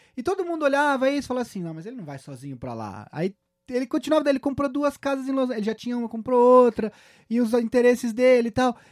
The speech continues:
E aí chegou uma hora, é, que, que tava muito evidente que ele iria pro Lakers. Tava muito evidente que ele iria pro Lakers, mas ainda assim todo mundo ficava reticente. "Não, mas ele não vai sozinho. Ah, mas só se o Paul George for, porque ele não vai sozinho."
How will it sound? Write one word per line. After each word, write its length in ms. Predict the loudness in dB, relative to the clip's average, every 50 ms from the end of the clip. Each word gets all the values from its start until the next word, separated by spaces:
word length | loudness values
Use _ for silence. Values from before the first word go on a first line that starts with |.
| _ _ -4
E 60 | 0
aí 140 | 2 2 2
chegou 280 | 2 2 0 0 0 0
uma 120 | 2 2
hora, 400 | 2 2 2 2 2 0 -2 -6 -6 -4
é, 440 | -2 0 0 0 0 -2 -4 -6 _ _
que, 260 | -8 -6 -4 -4 -4
que 80 | -6 -6
tava 220 | -4 -2 0 0 0
muito 320 | 2 2 0 0 2 0
evidente 540 | 0 0 0 0 0 0 0 -2 -4 -8 -6
que 80 | -2 -2
ele 120 | 0 0
iria 300 | 0 0 0 2 0 0
pro 180 | 0 -2 -2 0
Lakers. 560 | 2 2 2 0 0 -4 -8 -10 -10 _ -14 -8
Tava 160 | -4 -2 0
muito 340 | 2 4 6 6 6 4 2
evidente 400 | 0 0 -2 -2 -4 -4 -6 -6
que 60 | -6
ele 80 | -4 -4
iria 160 | -4 -4 -4
pro 160 | -4 -4 -2
Lakers, 320 | -2 -2 -2 -4 -6 -8 -10 _ _ _ -4
mas 160 | -2 0 2 2
ainda 240 | 0 0 0 -2
assim 220 | -2 -2 -4 -4 -2
todo 200 | -2 -2 -2 -2
mundo 200 | -2 -4 -2 -2
ficava 360 | -2 0 2 2 2 4 2
reticente. 600 | 0 0 -2 -6 -6 -4 -4 -4 -4 -6 -8 -10
"Não, 180 | -10 -8 -8 -10
mas 160 | -10 -10 -10
ele 100 | -8 -8
não 120 | -6 -4
vai 160 | -2 -2 -2
sozinho. 560 | 0 -2 -2 -2 -2 -2 -2 -2 -2 -2 -4 -6 _ _ _ _ _
Ah, 240 | -4 -2 0 0 0
mas 180 | 0 -2 -2 -2
só 140 | -2 -2
se 140 | -2 -2 -4
o 40 | 0
Paul 220 | 4 4 4 6
George 220 | 6 4 4 2 0
for, 320 | -2 0 2 2 2 2
porque 160 | 0 -4 -4
ele 100 | -4 -4
não 100 | -4 -2
vai 120 | -2 -4 -2
sozinho." 500 | -2 -2 -2 -2 -4 -6 -6 -8 -8